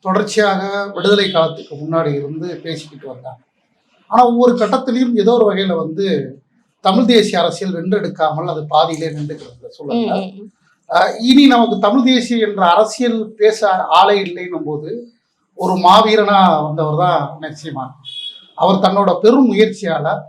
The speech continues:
Speaker 1: அஹ், இழந்த நிலத்தை மீட்பதற்கான ஒரு பெரும் முயற்சியில அவர் இருக்காரு. அவரோட துணை நிற்கிறதுல நம்மளுடைய வரலாற்று பெருமையா நம்ம நினைக்கிறோம்.
Speaker 2: அதே போல இந்த பெரியார் இஷ்யூ வந்து தமிழகத்துல வந்துட்டு கண்டினியூ ஆனது அப்படின்னா, இப்ப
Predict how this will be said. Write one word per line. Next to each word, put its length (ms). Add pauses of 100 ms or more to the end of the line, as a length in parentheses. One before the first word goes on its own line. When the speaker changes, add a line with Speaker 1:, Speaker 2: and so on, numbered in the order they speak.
(380)
Speaker 1:
அஹ், 180
இழந்த 360
நிலத்தை 580
மீட்பதற்கான 720
ஒரு 160
பெரும் 260
முயற்சியில 220
அவர் 180
இருக்காரு. 400 (400)
அவரோட 400
துணை 200
நிற்கிறதுல 520
நம்மளுடைய 500
வரலாற்று 440
பெருமையா 360
நம்ம 240
நினைக்கிறோம். 400
Speaker 2:
அதே 320
போல 160
இந்த 140
பெரியார் 440
இஷ்யூ 220
வந்து 180
தமிழகத்துல 420
வந்துட்டு 320 (320)
கண்டினியூ 420
ஆனது 420
அப்படின்னா, 300 (340)
இப்ப 300